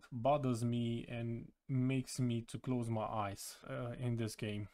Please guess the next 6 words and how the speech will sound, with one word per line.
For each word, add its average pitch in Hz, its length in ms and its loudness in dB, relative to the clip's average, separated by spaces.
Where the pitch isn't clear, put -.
and 127 280 2
that's 170 280 2
because 143 560 0
of 120 260 2
the 113 140 0
Burlak. 110 600 -2